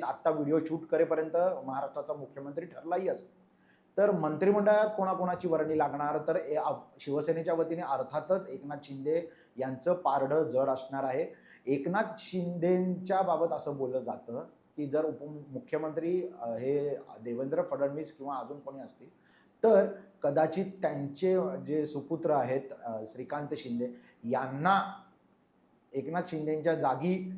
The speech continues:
मंत्रिमंडळात घ्यावं अशी शिफारस, अ, केल्याची चर्चा, अ, राजकीय वर्तुळात वर्तवली जात आहे, परंतु त्याच्यात कितपत तथ्य आहे याबाबत अजून, अ, संदिग्धता आहे. परंतु जर, अ, ते भाजपने मान्य केलं नाही,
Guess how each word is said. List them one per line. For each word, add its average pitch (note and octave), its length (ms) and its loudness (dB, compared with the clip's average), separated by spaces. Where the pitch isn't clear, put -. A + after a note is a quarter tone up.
मंत्रिमंडळात D#3 600 4
घ्यावं C3+ 480 0
अशी D3+ 200 -8
शिफारस, D#3 580 2
अ, B2+ 120 -2
केल्याची D3 580 0
चर्चा, D#3+ 460 2
अ, C3+ 140 0
राजकीय B2 400 2
वर्तुळात C#3+ 580 4
वर्तवली C3 480 0
जात B2+ 260 -2
आहे, B2+ 220 -4
परंतु D3 300 4
त्याच्यात E3 280 4
कितपत G#3+ 420 0
तथ्य F3+ 220 2
आहे E3+ 380 6
याबाबत D#3 400 2
अजून, D3+ 420 -2
अ, C3 160 -6
संदिग्धता C#3 580 0
आहे. A#2 240 -4
परंतु G3 680 6
जर, G3 300 6
अ, C#3+ 200 4
ते G3+ 360 8
भाजपने F3 560 2
मान्य D#3 340 -2
केलं D3 300 2
नाही, B2+ 300 -6